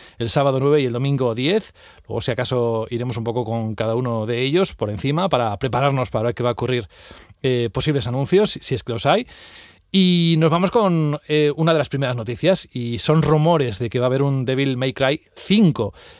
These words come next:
Jorge, ¿lo tenías dentro de tu lista de posibles para dentro de unos meses,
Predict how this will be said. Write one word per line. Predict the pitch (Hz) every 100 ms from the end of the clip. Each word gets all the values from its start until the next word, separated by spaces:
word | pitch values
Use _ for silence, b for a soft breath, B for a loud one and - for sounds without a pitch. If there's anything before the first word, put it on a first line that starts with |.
| _
Jorge, | - 175 175 175 -
¿lo | 143
tenías | 135 139 180
dentro | 170 160
de | 165
tu | 135
lista | 135 - 220
de | 170
posibles | 131 - 131 196
para | - 131 123 113 107
dentro | 110 127 131
de | 120 120 113 110
unos | 110 131 110
meses, | 127 139 202 190